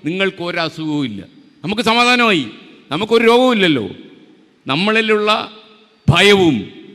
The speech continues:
നമ്മളിലുള്ള അജ്ഞതയും ഏറ്റവും കൂടുതൽ ചൂഷണം ചെയ്യപ്പെടുന്ന ഒരു സംസ്ഥാനമായി മാറുകയാണ്. ഒരു കാലത്ത് കേരളം ആരോഗ്യ മോഡലായിരുന്നു, ഹെൽത്ത് മോഡലായിരുന്നു. ലോകരാജ്യങ്ങൾ നമ്മളിലേക്ക് തന്നെയായിരുന്നു നോക്കുന്നത്. ഇന്നും നമ്മൾ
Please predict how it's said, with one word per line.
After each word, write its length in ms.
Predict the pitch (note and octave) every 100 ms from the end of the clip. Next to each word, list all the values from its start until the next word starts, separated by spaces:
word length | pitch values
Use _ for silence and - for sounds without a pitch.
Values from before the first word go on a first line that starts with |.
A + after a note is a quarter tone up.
| -
നമ്മളിലുള്ള 600 | C#3+ G3 A3+ A3 G#3 G3+
അജ്ഞതയും 760 | G3 E3 G3 G#3 G3 F#3+ F#3 D#3+ - - -
ഏറ്റവും 400 | E3 F#3 G#3+ G#3
കൂടുതൽ 280 | F#3 F3+ F3+
ചൂഷണം 680 | E3+ F3 F#3 G3 F#3 E3+ D3+
ചെയ്യപ്പെടുന്ന 440 | F3 F3 E3+ D#3
ഒരു 120 | D#3 D3+
സംസ്ഥാനമായി 640 | D#3 D3+ F3+ E3 D#3+ D3+
മാറുകയാണ്. 600 | C3+ C#3 D3 C#3+ C3+ A2+ F#2 - - -
ഒരു 200 | D#3 G3+
കാലത്ത് 340 | G#3+ A3 G3+
കേരളം 320 | F#3 G#3+ A3 G3
ആരോഗ്യ 440 | G3 A3 G#3+ G3+
മോഡലായിരുന്നു, 640 | E3+ F3+ F#3 E3 D3 C#3+ -
ഹെൽത്ത് 280 | F3 F3 F#3
മോഡലായിരുന്നു. 760 | D#3+ D#3 D#3 C#3 C3 A#2 G#2 - - _ _
ലോകരാജ്യങ്ങൾ 640 | D3+ G3+ G#3+ G#3+ G#3 A3 G#3+
നമ്മളിലേക്ക് 580 | F#3 G#3 A3 A3+ G#3+
തന്നെയായിരുന്നു 560 | F#3+ F3+ D#3+ D3+ D3 C#3
നോക്കുന്നത്. 500 | C#3 D3+ C#3 A2 - - - _ _ _ _
ഇന്നും 360 | C3 F3+ A3 G3+
നമ്മൾ 380 | F#3+ G3 G3